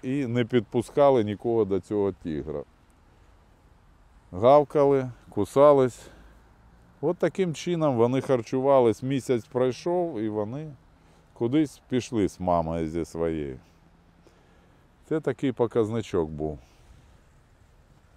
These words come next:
Саме тут він і знайшов своє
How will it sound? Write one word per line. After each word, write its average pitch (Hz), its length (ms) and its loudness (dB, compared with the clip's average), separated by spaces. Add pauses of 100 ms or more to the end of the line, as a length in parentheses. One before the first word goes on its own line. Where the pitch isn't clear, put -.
(100)
Саме 123 380 -4
тут 123 280 -4
він 92 280 -4 (120)
і 98 140 -2 (440)
знайшов 98 520 0
своє 90 460 0